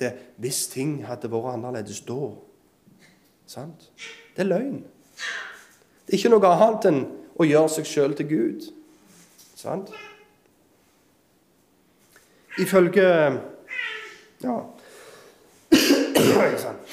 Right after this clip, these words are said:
Som jeg allerede har sagt, utilfredshet kommer ikke fra omgivelsene våre.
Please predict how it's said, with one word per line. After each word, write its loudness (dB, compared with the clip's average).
Som 0
jeg 4
allerede 4
har 4
sagt, -2
utilfredshet 2
kommer 0
ikke 0
fra 2
omgivelsene -4
våre. -10